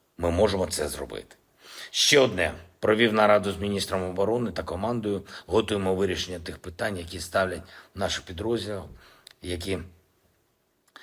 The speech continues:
у наших, у бойових бригадах. Питання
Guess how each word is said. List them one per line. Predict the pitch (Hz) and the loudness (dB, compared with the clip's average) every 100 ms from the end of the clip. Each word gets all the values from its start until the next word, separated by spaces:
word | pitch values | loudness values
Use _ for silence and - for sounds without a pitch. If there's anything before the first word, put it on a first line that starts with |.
| - - - _ | -20 -20 -20 _
у | 113 107 | -2 4
наших, | 98 98 98 - - - - | 4 4 0 -6 -12 -18 -12
у | 107 | 2
бойових | 101 92 92 - - - - - | 4 6 2 0 -6 -14 -20 -10
бригадах. | 87 101 85 120 117 107 - - - - | 2 4 6 4 2 0 -4 -16 -20 -10
Питання | - 113 101 95 82 | 6 6 8 4 -2